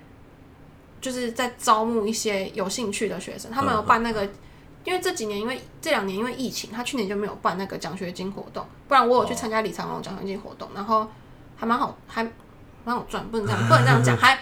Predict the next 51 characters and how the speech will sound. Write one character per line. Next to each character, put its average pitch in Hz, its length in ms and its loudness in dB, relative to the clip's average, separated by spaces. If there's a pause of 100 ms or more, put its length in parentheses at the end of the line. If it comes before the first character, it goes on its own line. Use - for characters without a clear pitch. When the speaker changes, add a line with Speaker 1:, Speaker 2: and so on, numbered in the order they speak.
Speaker 1:
还 240 100 2
蛮 330 120 6
有 277 100 6
收 254 260 6
获 262 280 6
的。 - 60 -6 (500)
Speaker 2:
嗯。 101 120 0 (140)
Speaker 1:
他 294 80 10
会 311 100 12
安 269 240 8
排 233 180 2
一 214 100 -4
系 254 180 -2
列 226 160 4
活 208 160 -2
动， 196 100 -4
然 202 80 2
后 220 60 4
他 269 60 4
们 247 160 2
的 202 180 -2
年 226 160 0
轻 262 160 -4
员 202 240 -2
工 196 240 -2
就 240 140 -4
都 220 100 -2
会 220 140 2
去 220 180 0
很 214 160 -4
认 208 160 0
真 202 260 -4 (760)
组 202 200 -2
织 226 200 -2
这 240 100 0
个 214 80 0
两 190 180 -2
天 208 180 -4
一 196 80 -4
夜 196 120 -2
的 190 140 -6
营 196 120 -10 (140)
队， 190 100 -8 (120)
Speaker 2:
哦。 - 400 -10
Speaker 1:
然 214 120 4
后 240 60 4
你 214 80 2
可 214 160 -2
以 202 40 -2
拿， 180 540 -6 (420)
拿， 208 200 2